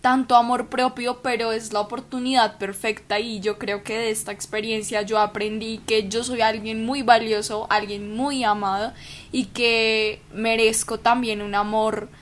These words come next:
un amor bonito, merezco a alguien que me ame de verdad y que no me ame simplemente, pues, por satisfacer sus deseos egoístas.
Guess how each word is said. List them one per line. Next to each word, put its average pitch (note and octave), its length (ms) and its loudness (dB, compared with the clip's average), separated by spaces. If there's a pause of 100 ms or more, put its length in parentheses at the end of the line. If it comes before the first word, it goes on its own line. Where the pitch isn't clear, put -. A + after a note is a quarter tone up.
(320)
un A3+ 140 0
amor A3 300 4
bonito, G#3+ 500 0
merezco G3+ 540 0
a G#3+ 60 6
alguien A3 280 -2
que A3 160 -8
me A3 240 -4
ame G#3 300 0
de A3+ 160 -4
verdad A3 520 0
y C4 120 -4
que G#3+ 180 -4
no G#3+ 140 -6
me G3+ 180 -4
ame G#3 260 -2
simplemente, A3 800 -4
pues, B3+ 220 -6
por G#3+ 180 -8
satisfacer G3+ 640 -6
sus G3 180 -8
deseos G#3+ 400 -2
egoístas. G#3 680 -4